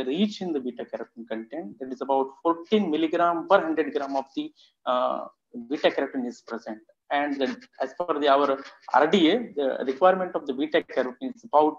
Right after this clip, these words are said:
uh, uh, three to six milligram for the childrens and, uh, six to nine gram for the, our adolescents and, uh, nine to, uh, thirteen milligrams for the adults. So we are fulfilling the, uh, requirement of the children and adults, uh, ad-,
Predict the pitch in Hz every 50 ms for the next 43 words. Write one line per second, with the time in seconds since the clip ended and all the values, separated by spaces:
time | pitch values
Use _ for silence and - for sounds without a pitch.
0 | - 131 127 120 - _ _ _ _ _ - 117 120 120 117 117 113 - - -
1 | 170 170 - 170 - 196 190 - - - 151 147 139 139 139 135 131 135 - -
2 | 131 123 120 123 127 117 120 - - - 143 143 151 151 135 127 131 - - 127
3 | 123 123 120 123 123 - 160 - - - - 147 139 135 135 131 131 131 127 127
4 | - - 127 123 123 123 123 123 123 - - - - - _ _ - 120 120 -
5 | 131 135 147 160 160 156 - 131 123 131 131 - - - 135 131 127 127 127 123
6 | 123 127 127 123 123 - - 131 131 131 147 156 151 - 170 165 165 160 151 143
7 | 131 113 117 120 120 123 - 147 143 143 165 170 165 147 139 131 131 127 127 131
8 | 120 123 - _ - 123 120 117 127 123 123 123 120 - _ _ _ _ - -
9 | 123 135 123 120 117 - - _ _ _ _ - 180 170 170 160 - 139 170 185
10 | 190 196 196 196 - - 208 202 - 226 220 226 240 247 233 214 220 214 214 214
11 | - - _ _ _ _ _ - 143 139 139 135 135 135 135 135 - 190 190 185
12 | 185 180 175 165 175 165 151 147 139 - - 160 160 156 165 180 185 196 202 202
13 | - - 139 135 135 135 131 - - 127 131 131 123 120 - - - 139 127 123
14 | 123 117 117 - 127 131 151 143